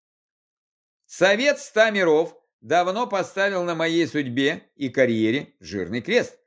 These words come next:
С чьей подачи, не знаю до сих пор, но сориентировался я вовремя.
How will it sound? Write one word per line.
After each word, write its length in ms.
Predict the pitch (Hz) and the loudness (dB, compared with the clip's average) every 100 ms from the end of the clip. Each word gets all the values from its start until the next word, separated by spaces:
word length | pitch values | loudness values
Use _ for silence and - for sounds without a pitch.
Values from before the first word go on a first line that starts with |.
| _ _ _ | _ _ _
С 140 | - | -20
чьей 420 | - 156 185 277 | -12 -6 -2 -2
подачи, 520 | 226 170 131 117 107 104 | 2 0 2 0 0 -8
не 240 | 113 143 | -6 -8
знаю 400 | 104 135 165 180 | -6 -4 -4 -4
до 120 | 139 | -10
сих 220 | 123 123 | -10 -14
пор, 280 | - 104 85 - _ | -4 -4 -4 -16 _
но 360 | 135 165 220 277 | -8 2 2 2
сориентировался 840 | 262 240 220 185 185 180 175 - | 0 -2 -2 0 0 2 0 -2
я 80 | 139 | -2
вовремя. 460 | 123 113 110 110 | 0 0 -2 -4